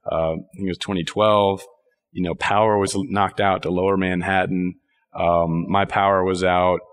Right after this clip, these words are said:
you know, um, had my girlfriend at the time was staying at me. Her power was out. A friend of theirs was stuck because he couldn't fly back home. And I'm like, you know, "All right,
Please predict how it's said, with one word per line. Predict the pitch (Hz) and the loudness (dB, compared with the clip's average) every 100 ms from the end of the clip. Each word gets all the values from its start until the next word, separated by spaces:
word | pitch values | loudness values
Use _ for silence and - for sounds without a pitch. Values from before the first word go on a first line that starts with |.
| - | -8
you | 87 | -4
know, | 87 85 85 82 - _ _ - | -2 -2 -2 -4 -10 _ _ -2
um, | 85 82 80 82 80 80 - _ _ | -2 -2 -4 -6 -8 -10 -14 _ _
had | 95 92 | -4 -2
my | 90 85 | -2 0
girlfriend | 92 90 98 | 0 -2 -4
at | 90 | -6
the | |
time | 87 98 90 | -4 -2 -2
was | 92 | -4
staying | - 95 92 | -6 -4 -2
at | 90 | -2
me. | 90 87 | -2 -2
Her | 101 | -4
power | - 98 98 92 | -2 0 0 0
was | 90 | -2
out. | 92 90 87 - | 0 0 0 -4
A | |
friend | - 104 | -4 -2
of | 98 | 0
theirs | 92 92 92 90 | 2 2 2 -2
was | 90 - | -6 -4
stuck | - 95 - | 0 0 0
because | 95 101 | -4 -6
he | 87 | -4
couldn't | 98 92 90 | -4 -4 -2
fly | 95 90 | -2 0
back | 90 90 | -2 -2
home. | 120 120 107 104 _ _ _ _ _ _ - | 0 0 0 -2 _ _ _ _ _ _ -4
And | 95 98 90 87 85 - _ _ _ _ - | -2 0 0 -2 -4 -10 _ _ _ _ -10
I'm | - | -8
like, | 87 71 - | -8 -10 -12
you | - | -14
know, | - - | -14 -12
"All | 69 | -8
right, | 71 | -6